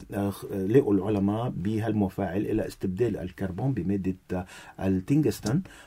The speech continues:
من المحولات، آه، بالعنصر المسؤول عن، آه، بالمحولات، محول يعني،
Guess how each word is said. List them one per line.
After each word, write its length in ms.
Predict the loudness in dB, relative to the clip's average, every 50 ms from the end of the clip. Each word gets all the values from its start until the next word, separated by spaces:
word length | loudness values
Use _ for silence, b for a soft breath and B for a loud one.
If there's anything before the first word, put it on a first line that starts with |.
| B -2
من 160 | 0 2 2
المحولات، 840 | 4 4 2 2 0 2 2 4 4 4 6 4 4 2 2 -2 -6 -8 -8 -8 -6
آه، 320 | -4 -2 0 0 2 2 2
بالعنصر 540 | 2 2 2 2 2 0 0 0 -2 0 0
المسؤول 540 | 2 0 0 -2 -4 -6 -2 0 0 0
عن، 300 | 0 0 -2 -2 -2 -6 -8 B B B B B B -20 -20 -18
آه، 120 | -16 -14 -14 -14 -14 -10 0 4
بالمحولات، 800 | 6 6 6 6 4 2 4 4 6 6 6 6 4 2 -2
محول 420 | -4 0 2 2 4 4 2 0 -2
يعني، 280 | -4 -6 -8 -8 -10